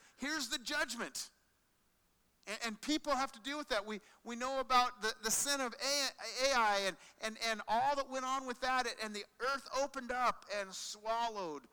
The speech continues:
the, the peoples. We read over and over again, we read about the serpents came and bit them and they died. We read about how, how, uh, th-, there was a whole generation that couldn't enter into the promised land because they disobeyed and they didn't believe God. And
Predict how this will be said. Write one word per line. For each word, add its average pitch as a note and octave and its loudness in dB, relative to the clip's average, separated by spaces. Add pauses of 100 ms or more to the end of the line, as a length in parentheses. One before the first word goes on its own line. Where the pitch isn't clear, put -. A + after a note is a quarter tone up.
(260)
the, B2+ -12 (200)
the F3+ -10
peoples. E3 -10 (960)
We A3+ -6
read B3 -2
over C#4 4
and C4+ 2
over C#4 2
again, A3 2
we G3 -2
read C4 -4
about B3+ 0
the A#3 -8
serpents B3+ -6
came F3+ -2 (300)
and G#3+ -6
bit C4+ -4
them A3+ -4
and G#3 -6
they G#3 -2
died. B3+ 2
We G#3+ -6
read C#4 -4
about B3 4
how, A3 4 (220)
how, A3+ 4
uh, F#3 -14
th-, A3 0
there A#3 4
was A3+ 0
a A3 -2
whole C4 -2
generation B3 -2
that F#3 -12
couldn't A#3+ -6
enter A#3+ -4
into A#3 -8
the G3+ -8
promised A#3 -6
land A#3 -2
because F#3 -6 (280)
they F#3+ -2
disobeyed A#3 -2
and F#3 -4
they G3 -4
didn't A3 -8
believe G#3 -8
God. G3 -4 (280)
And A3 0